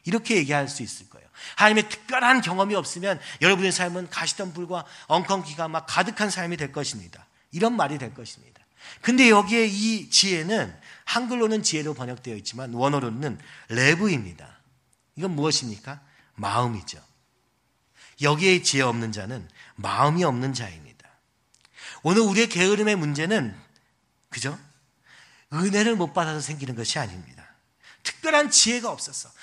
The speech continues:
특별한 은혜가 없어서, 특별한 뭔가가 주어지지 않았기 때문에 그래서 못하는 것이 아니라, 사실 우리가 게으른 이유는 우리에게 그럴 마음이 없-, 없기 때문이다. 그 마음이 부족하기 때문이다. 전심으로 하지 않기 때문이라고 이야기하고 있는 것입니다.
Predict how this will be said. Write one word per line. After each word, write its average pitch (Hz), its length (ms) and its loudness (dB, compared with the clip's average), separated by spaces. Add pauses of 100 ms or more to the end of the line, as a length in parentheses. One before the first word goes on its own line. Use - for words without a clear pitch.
(180)
특별한 285 520 2
은혜가 226 360 6
없어서, 147 420 -6 (240)
특별한 262 460 6
뭔가가 285 480 6
주어지지 190 380 0
않았기 147 300 0
때문에 123 600 -6 (240)
그래서 135 380 -6
못하는 120 380 -12
것이 101 260 -12
아니라, 98 380 -20 (260)
사실 220 380 0
우리가 208 220 -4
게으른 165 400 -4
이유는 101 420 -8 (260)
우리에게 110 400 -8
그럴 98 220 -14
마음이 90 480 -14 (320)
없-, 87 420 -6
없기 107 340 -8
때문이다. 92 480 -16 (320)
그 - 140 -4
마음이 135 600 0 (100)
부족하기 185 500 -6
때문이다. 117 460 -18 (280)
전심으로 254 560 6
하지 220 300 2
않기 143 320 -6
때문이라고 139 500 -8
이야기하고 113 520 -8
있는 113 200 -14
것입니다. - 460 -18